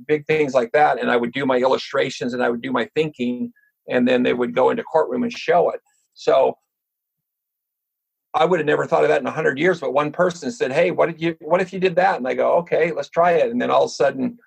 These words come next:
you know, we're making fifty, sixty thousand a year during that time. I'm not a year, excuse me, a month during that time, um,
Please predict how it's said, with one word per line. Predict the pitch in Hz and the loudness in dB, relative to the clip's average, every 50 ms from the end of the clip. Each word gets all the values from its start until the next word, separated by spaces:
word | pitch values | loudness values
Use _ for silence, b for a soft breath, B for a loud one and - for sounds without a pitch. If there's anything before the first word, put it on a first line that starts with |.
| b b _ _ _ - | b b _ _ _ -8
you | 139 127 | -4 0
know, | 131 127 131 - 139 135 127 - | 2 2 2 2 0 -4 -6 -6
we're | 143 - | -4 0
making | 131 120 123 127 127 120 | 0 0 0 0 -2 -2
fifty, | 120 151 - - 131 | 0 -2 -2 -2 -6
sixty | 120 - 160 131 - - 131 120 - | -6 -6 -6 -6 -6 -10 -12 -4 0
thousand | 143 139 139 139 123 131 123 | 2 2 2 2 0 -2 -4
a | 117 | -2
year | 117 127 143 175 185 151 127 | -2 0 0 2 2 2 0
during | 123 123 123 123 120 | -2 -2 -2 0 0
that | 123 120 117 117 | 0 -2 -2 -2
time. | - 135 123 123 123 123 120 b b b b b b _ _ - | -2 -2 0 0 0 -2 -2 b b b b b b _ _ -2
I'm | 139 139 151 | 0 2 4
not | 139 139 135 | 2 2 2
a | 127 | 0
year, | 120 131 131 | -2 -2 -2
excuse | 127 - - 135 120 123 | -2 -2 -4 -6 -4 -2
me, | 131 | 0
a | 127 | 0
month | 120 123 143 180 202 175 147 - - | 2 2 4 4 2 2 0 -6 -4
during | 139 143 139 135 131 | -2 -2 -2 0 0
that | 135 131 117 - | -2 -2 -2 0
time, | 135 135 127 131 131 127 123 b b b b b b - | 0 0 0 0 -2 -4 -4 b b b b b b -2
um, | 147 131 131 131 127 127 127 123 123 123 120 - | 2 2 4 4 4 4 2 2 0 -2 -4 -8